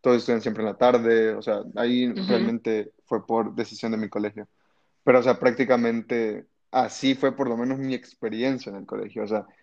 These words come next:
Speaker 1: sé que acá hay otros que quizás ha sido diferente, pero realmente si estudiaste en un colegio que está con el,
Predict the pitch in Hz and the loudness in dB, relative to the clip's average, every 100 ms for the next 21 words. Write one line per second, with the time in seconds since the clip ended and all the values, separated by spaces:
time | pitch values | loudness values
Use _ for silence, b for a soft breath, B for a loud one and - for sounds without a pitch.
0 | b - 131 139 131 123 123 123 127 - | b 2 4 4 4 0 0 -4 -8 -10
1 | 107 _ _ 113 117 120 117 - - 117 | -12 _ _ -10 -6 -4 -6 -14 -16 -6
2 | 123 117 120 127 135 123 113 113 120 123 | -4 0 0 0 0 2 2 2 2 -2
3 | 123 113 113 120 117 - 127 123 123 117 | -4 -8 -8 0 0 0 -2 -2 0 0
4 | 110 98 107 117 - 120 113 104 | 0 -4 -6 -6 -2 -2 -2 -4